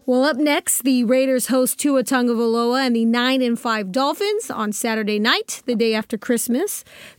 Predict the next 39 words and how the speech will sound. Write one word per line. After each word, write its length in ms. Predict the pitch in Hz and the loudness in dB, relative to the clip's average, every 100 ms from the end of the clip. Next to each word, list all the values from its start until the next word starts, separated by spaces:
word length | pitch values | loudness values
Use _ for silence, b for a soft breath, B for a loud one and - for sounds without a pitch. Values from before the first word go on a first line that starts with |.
| - | 0
Dolphins 400 | 277 294 285 262 | 0 4 2 2
coming 260 | 277 254 | 2 2
off 180 | 240 240 | 2 0
a 80 | 233 | 0
big 380 | 185 185 320 254 | 0 2 2 2
win 480 | 254 240 233 285 277 | 2 2 2 0 -2
against 360 | 220 226 214 | 0 0 0
the 40 | 214 | -2
Patriots. 720 | 240 220 202 214 208 - - B B B | 0 0 0 -2 -2 -4 -10 B B B
Tua's 320 | - 392 508 - | 0 4 4 2
stats, 640 | - 247 254 - - - 330 262 | 0 2 2 -2 -10 -12 -8 -2
you 100 | 262 | 0
know, 80 | 254 | 2
they 120 | 254 | 2
may 160 | 285 | 2
not 260 | 349 311 240 | 2 0 0
make 280 | 214 240 - | 0 0 0
your 100 | 240 | 0
jaw 340 | 196 233 233 | 0 0 0
drop, 420 | 226 233 226 233 214 | 2 2 2 0 -2
but 240 | 240 233 - _ | 0 0 -2 _
he 220 | 220 254 | 0 2
is 100 | 277 | 2
getting 220 | 214 240 247 | 2 2 2
the 80 | |
job 300 | 220 220 220 | 2 2 0
done. 280 | 196 202 208 208 | -2 -2 -2 0
And 160 | 240 | 4
he 60 | 240 | 4
did 180 | 226 403 | 4 2
it 40 | |
last 260 | 285 240 - | 2 2 2
week 220 | 247 247 | -2 0
with 160 | 233 226 | 0 0
a 40 | |
depleted 1080 | 190 233 - 240 233 254 294 285 247 214 196 B B B - | -2 -2 -4 0 2 4 4 4 4 2 -2 B B B -4
wide 260 | 240 254 240 | 0 2 2
receiving 480 | 233 254 240 220 | 2 2 2 2
core. 400 | 208 220 202 196 | 0 -2 -2 -4